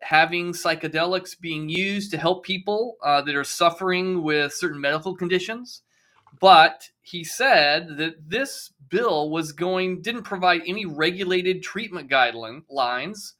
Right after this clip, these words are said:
which means there had to be no medical clearance or doctors involved just to make sure that, you know, somebody with underlying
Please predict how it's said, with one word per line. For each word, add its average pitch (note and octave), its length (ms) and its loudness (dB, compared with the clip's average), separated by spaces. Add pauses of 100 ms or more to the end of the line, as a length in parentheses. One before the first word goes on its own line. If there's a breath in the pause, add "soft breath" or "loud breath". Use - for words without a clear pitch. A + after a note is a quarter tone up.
(580)
which F3+ 240 -2
means G#3 640 -6
there F#3+ 320 -4 (240)
had G3+ 260 -2
to F3+ 60 -6
be G3 160 -6
no G#3+ 420 -2
medical F#3+ 560 -6
clearance G3 580 -8
or D#3 80 -6
doctors D#3+ 560 -2
involved D3 600 0
just A3+ 180 -10
to G3+ 80 -6
make F#3 240 0
sure F3+ 560 0 (380 soft breath)
that, E3 300 -2 (120)
you E3+ 100 -6
know, C#3 440 -4
somebody G3 420 -2
with E3 320 0
underlying F3 1080 0